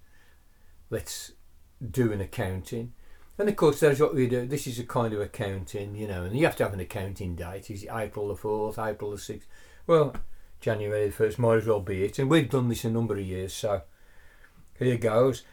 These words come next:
Um, I did actually lo-, uh, listen to the equivalent of this podcast last year,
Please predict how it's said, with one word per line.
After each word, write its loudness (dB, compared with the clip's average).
Um, 10
I 6
did 6
actually 6
lo-, 6
uh, 6
listen 2
to 2
the 0
equivalent 0
of -4
this -8
podcast -4
last -4
year, -4